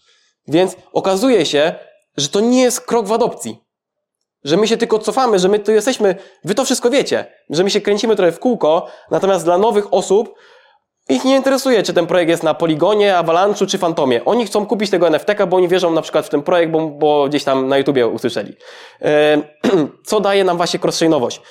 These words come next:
Cross-chainowe rozwiązania polegają na tym, że jeżeli mamy sto U S D C albo nawet Ethera na blockchainie Ethereum, to ja mogę kupić sobie za tego Ethera N F T na dowolnym chainie.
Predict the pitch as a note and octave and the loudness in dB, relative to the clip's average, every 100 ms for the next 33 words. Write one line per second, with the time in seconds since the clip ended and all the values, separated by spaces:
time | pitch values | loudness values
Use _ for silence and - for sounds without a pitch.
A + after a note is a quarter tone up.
0 | - _ _ E3+ E3 - G3+ A#3 F#3+ F3 | -20 _ _ -2 -2 0 0 2 2 0
1 | D#3 D#3+ D#3+ D#3 D#3 D3+ E3 D3+ E3+ D#3+ | 0 0 2 0 0 0 2 2 0 0
2 | D3+ F#3 - _ _ _ - - - C#3 | 0 -2 -10 _ _ _ -20 -20 -10 -4
3 | B2 E3 F3+ F#3 D#3 A2+ - C3+ E3+ D3 | 0 2 2 2 0 -4 -8 -2 0 2
4 | A#2 - _ _ _ - - - A3+ A3+ | 0 -4 _ _ _ -10 -8 -2 0 2
5 | G3+ E3 E3+ - F3+ C#3+ D3 E3 F3 E3 | 2 0 -4 -2 0 2 2 0 0 -2
6 | C#3 F#3+ B2+ A2 - _ _ - D3 D#3+ | 0 2 2 0 -8 _ _ -4 0 2
7 | D#3+ D#3 D#3+ - F3+ E3 E3 A#3 D3+ D#3+ | 0 0 -2 0 0 0 0 0 2 0
8 | G3 - _ _ _ F3+ G#3 G#3 A3+ G3 | -2 -14 _ _ _ 0 0 2 0 0
9 | G#3 B3 G3+ - D3 C3 B2+ D3 D#3+ F3+ | -2 -4 -4 -4 0 0 -2 -4 -2 0
10 | F3+ E3 E3 D#3+ E3 G3+ - _ _ - | 0 0 0 0 0 -2 -10 _ _ -2
11 | F#3+ G3+ G3+ G3+ G3 E3+ F#3 G3+ G3+ F3+ | 0 0 -2 0 0 0 0 2 2 2
12 | D3+ D3+ B2+ | 0 -2 -2